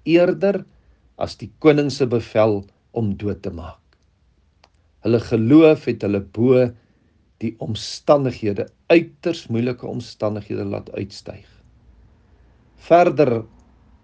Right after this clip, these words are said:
as wat mense gesê en gedoen het, het hulle God wat lewe gee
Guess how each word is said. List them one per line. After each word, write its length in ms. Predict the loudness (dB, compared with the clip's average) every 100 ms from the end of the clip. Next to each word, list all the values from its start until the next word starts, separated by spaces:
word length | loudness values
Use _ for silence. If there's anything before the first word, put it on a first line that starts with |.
| -8
as 160 | -6 -4
wat 240 | -4 -2
mense 400 | 0 0 -2 -6
gesê 380 | -6 -6 -4 -4
en 120 | -4
gedoen 360 | -8 -4 -2 -2
het, 240 | -6 -8 _ _ _ _ _ _ -12
het 140 | -4
hulle 180 | -2 -2
God 560 | -6 0 2 0 -6
wat 200 | -4 -4
lewe 520 | -4 -2 2 2 0 -4 -8
gee 260 | -10 -10